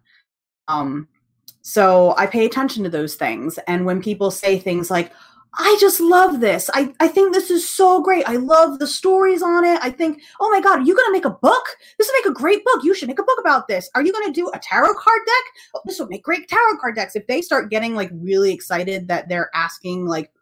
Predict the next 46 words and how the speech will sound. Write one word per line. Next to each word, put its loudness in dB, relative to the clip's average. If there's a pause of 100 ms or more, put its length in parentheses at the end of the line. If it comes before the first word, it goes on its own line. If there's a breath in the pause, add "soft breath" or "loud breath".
(160)
"What's 0
the 2
next -2
thing?" 2 (320 loud breath)
then 0
I 0
know 2
that -4
they 2
are 4
really 4
interested -6
in -4
the -2
next -8
thing. -4
So -8
that's -2
when -8
I'll -4
bring -6
up, -2
like, -6
"Hey, 0 (800 soft breath)
thanks -8
for 0
loving 4
my 2
art 2
so -2
much 0
and -2
being -2
so -4
interested -4
in -2
it. -4
By 4
the -4
way, 0 (440)
um, -6 (100)
I 2
have 0
a 0
Patreon 2
where 0